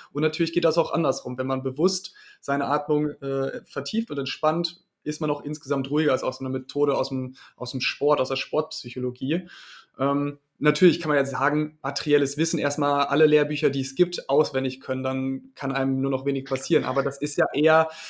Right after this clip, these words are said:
äh, unrealistisch. Deshalb die Frage, haben Sie da noch Tipps und Tricks für unsere Zuhörer und Zuhörerinnen?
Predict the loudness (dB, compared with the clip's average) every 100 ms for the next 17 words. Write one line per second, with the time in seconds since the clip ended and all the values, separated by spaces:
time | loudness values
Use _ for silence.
0 | -16 -6 0 4 6 6 6 2 0 -4
1 | -6 -4 -2 -2 -4 -12 -8 -4 -2 -4
2 | -2 0 2 4 4 2 0 -8 _ _
3 | -2 0 0 -4 -6 -6 -6 -8 -10 -6
4 | -4 -2 -2 -4 -4 -4 -2 -4 -4 -4
5 | -6 -8 -12